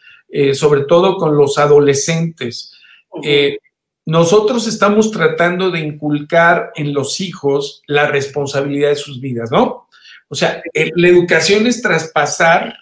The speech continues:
Speaker 1: gradualmente a los hijos la responsabilidad de sus vidas. Y eso conlleva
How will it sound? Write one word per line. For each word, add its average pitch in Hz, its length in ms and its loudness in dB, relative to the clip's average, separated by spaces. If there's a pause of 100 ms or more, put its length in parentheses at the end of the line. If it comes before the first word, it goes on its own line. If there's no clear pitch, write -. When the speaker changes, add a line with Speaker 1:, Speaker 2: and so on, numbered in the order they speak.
Speaker 1:
gradualmente 160 1120 0 (380)
a 147 100 0
los 147 240 0
hijos 165 280 -2
la 143 100 2
responsabilidad 135 680 -4
de 139 60 -4
sus 135 200 -10
vidas. 127 340 -8
Y 175 100 0
eso 240 220 -2
conlleva 196 520 2